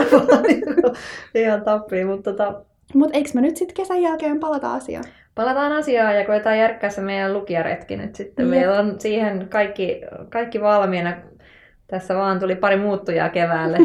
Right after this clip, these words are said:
Speaker 2: <laughs>
Speaker 1: muun muassa just nämä messut ja kirjat ja muut, mitkä vähän venytti aikatauluja, mutta
Speaker 2: Mm.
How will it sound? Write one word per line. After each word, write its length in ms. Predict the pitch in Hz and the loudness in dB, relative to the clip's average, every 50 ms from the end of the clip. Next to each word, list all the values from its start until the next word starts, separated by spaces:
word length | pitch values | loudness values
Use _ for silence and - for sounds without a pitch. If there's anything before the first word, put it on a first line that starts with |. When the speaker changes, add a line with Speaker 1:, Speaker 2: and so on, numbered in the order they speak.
| - - | 6 6
Speaker 2:
<laughs> 100 | - - | 4 4
Speaker 1:
muun 140 | 180 180 180 | 4 0 -2
muassa 280 | 175 170 175 - 185 | -2 -4 -4 -4 -6
just 160 | 180 175 180 - | -6 -6 -6 -8
nämä 240 | 175 175 175 170 | -8 -6 -6 -6
messut 380 | 180 180 190 180 - 190 - - | -6 -6 -8 -8 -10 -14 -12 -10
ja 60 | 185 | -12
kirjat 400 | 180 - 196 180 170 165 170 170 | -6 -4 -4 -2 -2 -2 -2 -4
ja 80 | 170 170 | -4 -6
muut, 360 | 165 165 170 175 175 - - - - - - - 180 | -4 -4 -6 -6 -8 -10 -12 -14 -14 -16 -16 -14 -12
mitkä 320 | 165 160 - - - - - - | -10 -12 -10 -10 -10 -12 -10 -8
vähän 280 | - - 175 180 180 175 - 185 | -8 -8 -6 -8 -8 -8 -4 -2
venytti 540 | 208 214 208 196 202 - 196 185 - - - | 0 0 0 0 -2 -4 -4 -6 -6 -6 -8
aikatauluja, 600 | 185 220 226 220 202 - 90 - - - - 202 | -8 -6 -6 -6 -8 -8 -6 -6 -6 -6 -8 -8
mutta 260 | 202 208 - 285 285 | -8 -8 -4 -2 -2
Speaker 2:
Mm. 160 | 294 233 - | -2 -2 -4